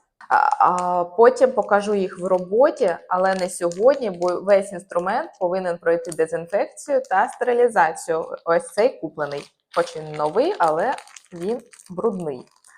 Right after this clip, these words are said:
Маленьке щ-, доповнення до мого нового апарата. Ще доз-, е, е, нові фрезочки дозамовила. Зараз я проведу ревізію старих і щось повикидаю.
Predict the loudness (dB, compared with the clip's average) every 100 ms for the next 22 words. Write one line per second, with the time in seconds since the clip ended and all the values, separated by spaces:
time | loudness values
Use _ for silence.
0 | -4 2 4 2 -4 -6 -4 -4 0 2
1 | 2 2 -2 -4 -2 -2 0 -2 0 -2
2 | -2 0 0 4 4 6 4 4 0 -4
3 | -8 -6 -4 -4 -6 -8 -8 -12 -10 -8
4 | -6 -8 -8 -10 -8 -6 -4 -6 -10 -6
5 | -4 -2 -2 0 2 4 4 2 0 0
6 | -4 -8 -4 -4 -6 -6 -4 -4 -6 -6
7 | -6 -4 -4 -6 -10 -6 -6 -4 -6 -6
8 | -8 -2 0 0